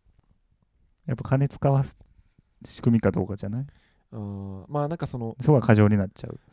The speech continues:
Speaker 2: うん、なんかそのスマホ界とかでも話したけどさ、やっぱ今
Speaker 1: うんうん。
Speaker 2: 全部コネクトしてる感じはあるよね。
Speaker 1: あー、
Speaker 2: 日常がジャックされる感じ。
Speaker 1: 近い感じ。うんうんうんうん。だってさ、す-、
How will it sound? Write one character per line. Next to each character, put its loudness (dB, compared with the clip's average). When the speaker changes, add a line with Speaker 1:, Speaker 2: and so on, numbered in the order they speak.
Speaker 2:
う -8
ん、 -14
な -6
ん -12
か -6
そ -8
の -4
ス -8
マ 2
ホ -4
界 2
と -6
か -4
で -4
も -4
話 0
し -8
た -10
け -8
ど -8
さ、 -10
や -6
っ -8
ぱ 0
今 4
Speaker 1:
う 2
ん 0
う 0
ん。 0
Speaker 2:
全 4
部 4
コ 0
ネ 0
ク -10
ト 6
し -2
て -4
る 2
感 -4
じ 0
は 2
あ 0
る 0
よ -8
ね。 -12
Speaker 1:
あ -6
ー、 0
Speaker 2:
日 2
常 10
が 6
ジ 8
ャ 10
ッ 2
ク 0
さ 4
れ 8
る 2
感 -6
じ。 -10
Speaker 1:
近 2
い -8
感 2
じ。 -2
う -4
ん -
う -2
ん -2
う -
ん -4
う -2
ん。 -8
だ 0
っ -2
て -2
さ、 -6
す-、 -16